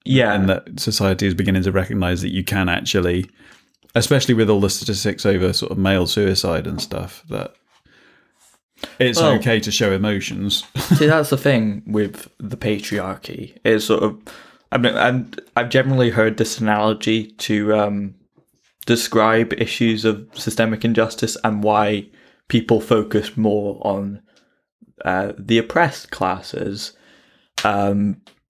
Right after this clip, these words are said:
Speaker 1: even though that oppression can have negative effects on, uh, like, for example, the patriarchy has negative effects on men, where that sort of idea of being tough and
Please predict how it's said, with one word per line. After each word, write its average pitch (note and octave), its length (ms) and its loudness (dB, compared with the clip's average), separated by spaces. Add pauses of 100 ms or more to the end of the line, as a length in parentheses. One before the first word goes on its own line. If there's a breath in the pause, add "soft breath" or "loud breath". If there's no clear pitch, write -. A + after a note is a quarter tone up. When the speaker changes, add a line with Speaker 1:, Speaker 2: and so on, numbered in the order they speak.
(540)
Speaker 1:
even B2 380 4
though A2 480 4 (280)
that A2 280 2
oppression G#2+ 460 2
can G#2+ 220 0
have G#2 200 0
negative G#2+ 440 2
effects G#2 600 -2 (120)
on, G2 500 0 (680)
uh, G2 320 2
like, - 200 0
for - 100 0
example, G2+ 320 0
the - 80 -4
patriarchy G2+ 480 -2
has F#2+ 160 -2
negative G2 380 -4
effects - 280 -2
on A#2+ 180 -2
men, B2+ 420 2 (320 loud breath)
where G#2 600 2 (280 soft breath)
that - 240 2
sort - 200 2
of G2 60 2
idea G#2 340 2
of G2+ 200 0
being G#2 280 2
tough G#2+ 520 -4
and G2+ 440 0